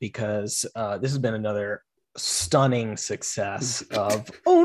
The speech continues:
Speaker 1: no, I stir at the pasta."
Speaker 2: Mm-hmm. Um, wow. Uh, well, now I don't wanna do my segment.
Speaker 1: Oh, come on, Tyler. I mean, you can't beat that, but you could try. You could do something.
Speaker 2: No, no, no.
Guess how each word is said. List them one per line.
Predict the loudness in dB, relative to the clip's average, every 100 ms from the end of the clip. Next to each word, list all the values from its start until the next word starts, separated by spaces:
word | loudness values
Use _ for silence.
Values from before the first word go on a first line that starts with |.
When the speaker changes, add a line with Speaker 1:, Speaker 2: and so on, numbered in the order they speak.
| 8
Speaker 1:
no, | 6 6 6
I | 6 4
stir | 4 4 4
at | 4
the | 4
pasta." | 6 6 4 4 6 8 6 2 -4 -14
Speaker 2:
Mm-hmm. | -10 -6 -6 -6 -8 -14 _ _ _ -20 _ _ _
Um, | 4 4 6 2 0 -6 _ _ _ _ _ _ -20 -12
wow. | -2 0 0 -2 -8 _ _ _ _ _ _ _ _ _ _ _ _ _ -2
Uh, | 2 2 2 0 -4 -12 -20 -20 -20 _ _ _ _ _ _ _ _ _ _ _ _ _ _ _ -4
well, | 2
now | 6 8
I | 8
don't | 6
wanna | 2 0
do | -2 -4
my | -4
segment. | -4 -6 -8 -10 -16 -18 _ _ _ _ _ _
Speaker 1:
Oh, | 8 10 8
come | 6 8
on, | 8 8
Tyler. | 8 10 10
I |
mean, | 8
you | 6
can't | 6 4 6
beat | 4 4 6
that, | 6 6 4
but | 2
you | 2
could | 0 2
try. | 6 6 8 8 8 4 0
You |
could | -2 0
do | 2
something. | 6 6 4 4 6 6 4 2
Speaker 2:
No, | 2 4 4 4 2
no, | 0 -2 -4 -2 0 0 -2 -2 -4 -4
no. | 0 2 4 4 4 2 2